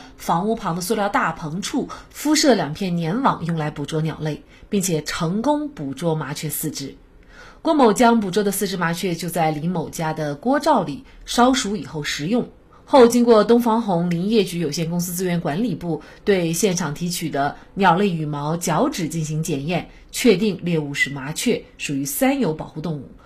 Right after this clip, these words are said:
法院判决郭某犯非法狩猎罪，判处拘役两个月，缓刑四个月。在农村，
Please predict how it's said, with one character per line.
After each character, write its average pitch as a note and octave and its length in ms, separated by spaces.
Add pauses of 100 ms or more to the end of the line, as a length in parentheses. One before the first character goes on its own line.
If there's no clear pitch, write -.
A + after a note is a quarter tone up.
(180)
法 G#3+ 180
院 B3 140
判 A#3 180
决 F#3+ 260
郭 A3 220
某 F#3+ 220
犯 E3+ 300 (140)
非 A3+ 300
法 E3+ 240
狩 C#4 220
猎 A#3 160
罪， A#3+ 260 (220)
判 G3 180
处 E3+ 160
拘 C4+ 240
役 C4+ 160
两 C#3+ 260
个 D#3 120
月， B3 240 (180)
缓 D3+ 260
刑 C3+ 300
四 - 240
个 - 100
月。 - 220 (720)
在 D#4+ 140
农 C4+ 200
村， D#4 380